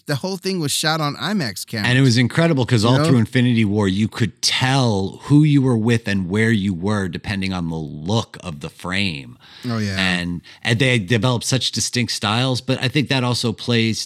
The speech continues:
Speaker 2: to the increased diversity aspect in Marvel. You know, just give me
Speaker 1: Oh,
Speaker 2: something
Speaker 1: yeah.
Speaker 2: I never seen before. And if you want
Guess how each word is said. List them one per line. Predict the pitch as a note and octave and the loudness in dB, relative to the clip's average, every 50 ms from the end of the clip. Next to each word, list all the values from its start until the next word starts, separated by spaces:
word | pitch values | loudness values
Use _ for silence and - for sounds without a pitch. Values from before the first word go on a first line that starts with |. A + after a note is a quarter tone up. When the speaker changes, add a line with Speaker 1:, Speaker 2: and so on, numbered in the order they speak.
| - - | -4 -2
Speaker 2:
to | - A#2+ A2+ A2 A2 G#2+ G2+ - - - - _ - | 0 2 2 2 0 -2 -4 -6 -16 -20 -20 _ 0
the | A2 A#2 | 2 4
increased | A#2 B2 A#2 - - C3 A#2 - - | 4 4 2 0 0 0 0 0 -2
diversity | - G#2+ - G#2+ A#2+ C3 - - B2+ G2+ G#2 G#2 F#2 E2+ | -4 -2 0 0 0 0 0 0 -2 0 0 -2 -2 -4
aspect | - F#2+ G2+ F#2+ F2 - - - A2 F#2+ F2+ - - | -4 -4 -4 -2 -4 -6 -6 -6 -6 -6 -6 -6 -4
in | G#2+ G#2+ G#2 G2+ | -4 -2 0 0
Marvel. | G#2 A#2+ D#3+ E3 C#3 G2 F#2 F2+ F2+ E2 - - - - - _ - | 2 2 2 0 0 0 -2 -4 -6 -6 -8 -14 -20 -20 -20 _ -2
You | A#2 B2 | 0 2
know, | A#2+ A2+ A2 G#2 - | 2 2 0 -2 -4
just | - - - - | -4 -4 -4 0
give | - D3 E3 | 0 2 4
me | F#3+ | 4
Speaker 1:
Oh, | D#3+ | 2
Speaker 2:
something | - - - D#3 A2 A2 D3+ C#3+ | 4 2 2 2 2 2 0 0
Speaker 1:
yeah. | C3+ - | -2 -2
Speaker 2:
I | B2+ C3+ C3+ | 0 2 2
never | C3+ C3+ A#2 A#2 | 2 2 2 0
seen | A2 - D3 E3 F3+ | -2 0 0 0 0
before. | D3+ C3+ - - A#2 G#2+ G2 F#2+ - | -2 -4 -4 -4 -2 -2 -2 -2 -2
And | - A2 A2+ | -2 -2 -2
if | A2 - - | -2 -4 -4
you | G#2+ C#3 F3 | -2 -2 -2
want | E3 D3 E3 D#3+ D3 B2+ - | 0 -2 -2 -2 -2 -4 -6